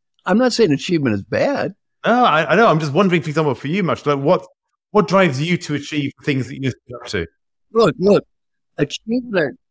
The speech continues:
Speaker 1: I mean, I achieve a lot. On the other hand,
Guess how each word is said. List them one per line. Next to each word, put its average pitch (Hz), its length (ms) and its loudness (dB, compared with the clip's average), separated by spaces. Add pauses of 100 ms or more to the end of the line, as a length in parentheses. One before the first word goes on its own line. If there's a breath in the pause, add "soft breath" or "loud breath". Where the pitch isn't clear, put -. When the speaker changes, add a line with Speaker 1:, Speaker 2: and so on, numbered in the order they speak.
(140)
Speaker 1:
I 165 80 0
mean, 170 160 4
I 147 160 4
achieve 143 480 -4
a 107 60 -4
lot. 202 280 -2 (720)
On 156 140 2
the 147 140 2
other 226 200 2
hand, 135 420 -2